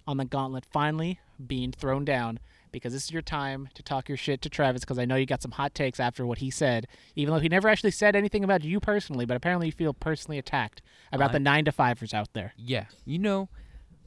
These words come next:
Speaker 1: Hold on. Let, let, let me give some clarity <laughs> to the other, you know, ten people out there who don't know what the fuck we're talking about.
Speaker 2: Hey, I think two of them work with me or have worked with me who work nine to five, man.
Speaker 1: So on the Trapdoor to Hell podcast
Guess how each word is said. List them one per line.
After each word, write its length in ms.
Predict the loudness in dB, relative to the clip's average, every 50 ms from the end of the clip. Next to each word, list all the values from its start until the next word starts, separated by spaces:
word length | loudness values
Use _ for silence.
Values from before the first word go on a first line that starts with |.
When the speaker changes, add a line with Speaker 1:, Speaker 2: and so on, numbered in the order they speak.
| -20 -18 -4
Speaker 1:
Hold 220 | 0 2 4 6
on. 100 | 6 6
Let, 140 | 4 4 2
let, 160 | 2 0 0
let 120 | 0 -2 -2
me 60 | 2
give 160 | 2 2 2
some 120 | 2 -4 -6
clarity 360 | 0 2 4 4 4 4 0 -2 -6 -8
<laughs> 180 | -8 -6 -6 -2
to 140 | 0 0
the 200 | 0 0 -2 -2
other, 380 | -2 -2 -2 -2 -2 -2 -4 -4 -6
you 100 | -6 -6
know, 100 | -6 -6
ten 300 | -6 -2 0 0 0 2
people 240 | 2 2 2 2 2
out 140 | 0 0 0
there 100 | -2 -4
who 80 | -4
don't 220 | -2 2 2 2 4
know 80 | 2
what 80 | 0 -4
the 60 | -4
fuck 180 | -8 -8 -8 -8
we're 80 | -10
talking 260 | -10 -10 -10 -10 -12 -14
about. 300 | -14 -14 -14 -14 -16 -20 -20 _ _
Speaker 2:
Hey, 280 | -2 0 0 0 -4 -10 -20 _ -8 -4
I 80 | -2
think 220 | 0 0 0 -2 -2
two 180 | 2 4 4
of 60 | 4 4
them 220 | 2 0 -2 -2
work 220 | -4 -4 -4 -2 -4
with 140 | -4 -4 -4
me 260 | -6 -6 -6 -8 -10 -14 -20 -16 _ -4
or 120 | -4 -4
have 400 | -4 -8 -10 -6 -4 -4 -4 -4
worked 240 | -4 -8 -8 -6 -6
with 160 | -8 -8 -8
me 160 | -10 -10 -10 -12 -18 -16 _
who 80 | -6 -6
work 240 | -4 -4 -6 -6 -4
nine 180 | -4 -4 -4 -6
to 60 | -10 -6 _
five, 120 | -2 -2 -2 -6 -12 -12
man. 320 | -10 -10 -10 -10 -12 -16 -20 _ _ _ _ _ _ _ _ _ _ _ _ _ _ _ _ -20 _ -20 -8
Speaker 1:
So 220 | 0 2 4 6
on 220 | 6 6 4 2
the 380 | 0 0 0 0 0 -2 -2 -6 -10 _ -18 -2
Trapdoor 320 | 0 0 0 0 -2 -4
to 60 | -4
Hell 140 | -4 -4 -6
podcast 560 | -6 -6 -8 -8 -8 -8 -8 -8 -8 -10 -14